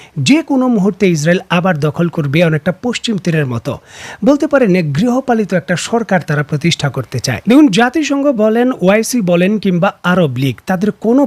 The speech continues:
পদক্ষেপই ইসরায়েলের কোনো কিছু যায় আসে না এবং প্যালেস্টাইনের উপকারার্থে কোনো কিছুই হবে না। তবে যা করার তা করেছে নতুন করে হুতিরা। হুতিরা সরাসরি ইসরায়েলে শক্তিশালী আবার হামলা করেছে,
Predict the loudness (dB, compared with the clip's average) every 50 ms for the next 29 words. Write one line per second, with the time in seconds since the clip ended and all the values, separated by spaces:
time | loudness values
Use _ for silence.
0 | 2 2 0 2 2 0 -2 -2 -2 -4 -2 0 0 2 2 2 0 0 0 0
1 | 2 2 0 0 0 -2 -2 -2 -2 -2 -2 -2 -2 -2 -2 -2 0 0 0 0
2 | -2 -4 -6 -6 -6 -8 -8 -8 -8 -10 -6 -4 -2 0 0 -2 -2 -2 -4 -2
3 | 0 0 0 0 0 0 2 2 2 0 0 -2 -4 -2 0 -2 0 0 0 0
4 | 0 -2 -4 -2 -4 -4 -4 0 0 0 2 2 0 0 -2 -2 0 0 0 0
5 | -2 -2 -4 -6 -6 -10 -14 _ -20 -20 -20 -18 -18 -16 -2 0 2 2 2 2
6 | 0 -2 0 0 0 0 0 -2 -4 -2 0 2 2 0 0 -2 _ -4 -4 -4
7 | -4 -4 -4 -4 -2 -2 -2 0 0 2 2 0 0 0 0 0 0 0 0 0
8 | 0 0 0 0 -2 -2 0 -2 -2 -2 -4 -8 _ -20 -20 -20 -20 -2 2 2
9 | 4 4 4 4 4 4 4 0 0 -2 -2 -2 -2 -2 -4 -4 -2 -4 -4 -4
10 | -2 0 0 0 2 2 2 2 2 2 2 0 0 -2 -2 -2 -2 -2 -2 _
11 | -4 -2 -2 0 0 2 2 2 2 2 0 -2 0 -2 0 0 0 0 0 -2
12 | -4 -4 -4 -4 -6